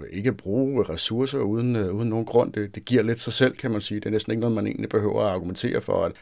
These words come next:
at brug af ressourcer kan være, er, er godt på mange måder, men når ikke det er nødvendigt, jamen, så er det jo knap så godt. Men uanset hvordan man sådan ser på det her med,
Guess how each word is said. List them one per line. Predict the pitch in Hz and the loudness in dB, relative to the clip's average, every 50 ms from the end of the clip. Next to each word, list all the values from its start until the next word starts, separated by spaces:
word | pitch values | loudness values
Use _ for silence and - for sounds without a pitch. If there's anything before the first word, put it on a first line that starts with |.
| - | -10
at | - 95 - | -10 -8 -6
brug | - 98 110 104 110 | -2 -2 -2 0 -2
af | 120 107 107 | 0 0 0
ressourcer | 104 - - 113 104 101 107 104 - - 117 107 - - _ _ _ - - - - - - - - | 0 0 0 2 4 4 4 4 4 2 0 0 -2 -10 _ _ _ -20 -20 -18 -18 -16 -14 -2 0
kan | - 107 | 2 4
være, | 104 98 98 90 - - - | 4 4 2 0 -4 -4 -2
er, | 101 98 - - 127 | -2 0 4 6 4
er | 127 | 6
godt | 117 98 104 131 143 - - - - - - | 6 8 8 8 8 8 0 -2 -4 -2 0
på | - 107 | 2 2
mange | 104 98 117 131 | 4 4 4 6
måder, | 127 117 120 127 135 127 | 6 6 6 6 6 4
men | 120 110 107 101 98 98 - - - - | 4 4 2 2 2 0 -2 -4 -10 -8
når | - 101 104 101 101 92 | -4 0 2 2 4 2
ikke | 117 117 - | 2 0 0
det | - 117 | 2 2
er | 104 | 2
nødvendigt, | 95 90 104 113 - - - - | 2 2 2 2 0 -2 -8 -6
jamen, | 92 95 92 | -4 -4 -2
så | - 95 | -2 -2
er | 90 | -2
det | - 92 | -4 -6
jo | 90 | -8
knap | - - 85 82 - | -8 -6 -6 -6 -6
så | - - | -8 -10
godt. | - - - - - - - _ _ - - - - - _ - _ _ _ - - - - | -10 -8 -10 -10 -12 -16 -20 _ _ -20 -20 -20 -20 -20 _ -20 _ _ _ -20 -20 -18 -4
Men | - 113 120 117 113 113 95 - - - - - - - - - _ - - - | 2 4 6 6 6 4 2 -2 -8 -20 -20 -20 -20 -20 -20 -20 _ -20 -2 8
uanset | 139 147 170 170 - 160 147 131 | 10 10 10 12 10 8 8 10
hvordan | 117 120 110 110 117 127 | 10 10 10 10 8 8
man | 127 123 113 | 8 6 6
sådan | 117 123 113 104 113 113 110 98 - - | 6 6 6 6 6 4 4 2 0 -2
ser | - - - 127 113 78 101 | -2 4 6 6 6 4 2
på | - - 127 113 107 107 92 - - - - - - | -2 4 6 6 6 6 2 -2 -10 -20 -20 -6 -2
det | 101 101 | -2 0
her | 92 107 110 104 95 90 | 2 4 4 4 6 4
med, | 113 107 107 101 98 90 | 4 6 6 4 4 2